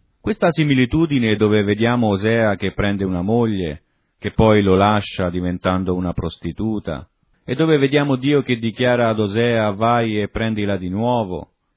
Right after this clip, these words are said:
comprala e prendila di nuovo come tua moglie", esclude che la Chiesa possa essere Israele, spiritualmente parlando, perché la Chiesa è la sposa vergine, adornata e preparata per il suo sposo Gesù Cristo,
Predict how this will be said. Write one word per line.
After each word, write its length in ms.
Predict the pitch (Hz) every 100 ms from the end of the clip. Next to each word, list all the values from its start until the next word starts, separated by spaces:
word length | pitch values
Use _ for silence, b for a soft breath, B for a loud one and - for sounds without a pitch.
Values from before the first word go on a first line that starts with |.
| _
comprala 680 | - 120 120 117 107 101 98
e 80 | 92
prendila 500 | 107 104 104 101 98
di 140 | 95
nuovo 400 | 95 101 95 95
come 240 | - 95 90
tua 200 | - 85
moglie", 580 | 104 117 104 80 65 - _ _ _ -
esclude 640 | 151 - 196 226 180 123
che 140 | - 104
la 140 | 98
Chiesa 480 | - 113 110 104 101
possa 360 | 98 95 98
essere 460 | 101 101 - 98 92
Israele, 880 | 90 92 90 90 98 98 92 82 71 _ _ _ _
spiritualmente 960 | - - 104 101 98 92 92 92 - 82
parlando, 840 | 82 76 80 80 67 67 - - _ _ _ _
perché 380 | 135 131 156 147
la 140 | 135
Chiesa 420 | 156 156 160 143
è 60 | 123
la 120 | 120
sposa 540 | - - 127 127 120
vergine, 880 | 113 139 143 104 90 95 85 73 - _ _
adornata 920 | - 107 117 110 110 113 120 120 113 104
e 120 | 101
preparata 720 | 104 101 98 98 104 101 101
per 140 | 98
il 160 | 95 92
suo 220 | - 90
sposo 580 | 90 - - 95 90 87
Gesù 340 | 80 85 - 80
Cristo, 720 | - 113 101 - - -